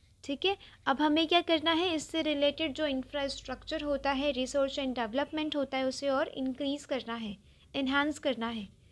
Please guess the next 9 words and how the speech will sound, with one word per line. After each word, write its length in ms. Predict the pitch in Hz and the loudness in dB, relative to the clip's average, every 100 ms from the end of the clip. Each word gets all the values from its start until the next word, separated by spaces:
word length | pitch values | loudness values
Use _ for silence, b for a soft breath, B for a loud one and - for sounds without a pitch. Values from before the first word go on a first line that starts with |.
| b b - | b b -2
ताकि 300 | 262 - 277 | -2 0 -2
इसकी 280 | 240 285 | -2 -6
सक्सेस 580 | 277 320 - 277 349 381 b b b | 0 0 2 2 2 -2 b b b
हम 240 | 254 269 440 - - | -2 0 0 -6 -6
अचीव 380 | 254 247 294 370 - | -2 0 2 0 2
कर 120 | 269 240 | 0 0
पाएँ। 320 | - 202 208 - - - - - - - - - - - - - - - - - - - - | -2 -14 -16 -20 -20 -20 -20 -20 -20 -20 -20 -20 -20 -20 -20 -20 -20 -20 -20 -20 -20 -12 0
इन्फेक्शियस 680 | 294 330 381 370 - 381 330 | 2 4 2 4 4 4 4
डिजीजेस 720 | 359 320 349 339 381 523 - | 2 4 4 4 4 2 -2